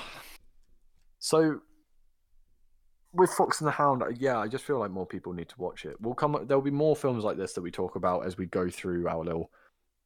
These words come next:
podcast series. But if you've got an hour and twenty spare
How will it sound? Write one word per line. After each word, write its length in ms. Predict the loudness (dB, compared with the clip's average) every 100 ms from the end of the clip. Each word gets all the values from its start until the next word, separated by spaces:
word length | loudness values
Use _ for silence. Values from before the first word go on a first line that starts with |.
| -2
podcast 400 | 0 2 0 0
series. 320 | -2 -4 0
But 100 | 2
if 80 | 4
you've 100 | 4
got 140 | 4 2
an 100 | 2
hour 320 | 0 4 6
and 120 | 4 2
twenty 400 | 0 0 -2 -10
spare 500 | -2 0 0 -6